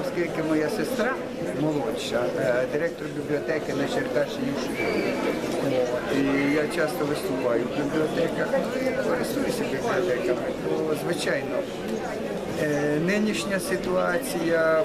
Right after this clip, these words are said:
поставила дуже в складну, в складний колізію бібліотеки. Бібліотеку саму. По-перше, нестача фінансування для закупівлі нових книг. Я здаю собі справу, в якій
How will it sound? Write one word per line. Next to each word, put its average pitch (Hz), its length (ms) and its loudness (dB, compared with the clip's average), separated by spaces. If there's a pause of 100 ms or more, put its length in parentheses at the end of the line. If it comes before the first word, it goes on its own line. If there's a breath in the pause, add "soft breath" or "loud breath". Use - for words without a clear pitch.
поставила 156 640 0
дуже 170 200 0
в - 80 -2
складну, 147 680 2 (880)
в - 40 -4
складний 147 640 2 (200)
колізію 175 460 0 (140)
бібліотеки. 117 680 0 (580)
Бібліотеку 160 840 0 (160)
саму. 185 280 -4 (640)
По-перше, 165 520 0 (1500)
нестача 147 720 0 (100)
фінансування 135 880 -2
для - 80 0
закупівлі 92 680 0
нових - 220 2 (100)
книг. - 340 0 (300)
Я 143 160 2 (580)
здаю 151 340 2 (100)
собі - 220 0
справу, 165 400 2 (180)
в - 40 4
якій 135 340 0